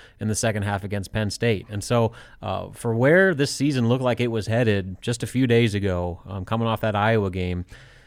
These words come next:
you know, there was a real concern that, you know, Fred lost the team and this thing was gonna spiral into a total disaster.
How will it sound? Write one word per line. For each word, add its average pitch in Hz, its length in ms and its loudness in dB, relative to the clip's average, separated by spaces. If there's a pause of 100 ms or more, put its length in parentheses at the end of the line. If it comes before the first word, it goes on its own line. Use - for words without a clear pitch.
(140)
you - 100 -10
know, 98 100 -2
there 110 120 0
was 160 120 -2
a 131 80 0
real 127 180 6
concern 127 500 2
that, 101 220 0
you 98 60 -8
know, 98 100 -4
Fred 107 320 -2
lost 104 300 -2
the 98 80 -12
team 127 480 0
and 92 120 -8
this 104 140 -4
thing 117 160 0
was 107 120 -2
gonna 101 140 -4
spiral 113 560 0
into 98 260 -2
a 87 60 -8
total 113 520 -2
disaster. 95 920 -4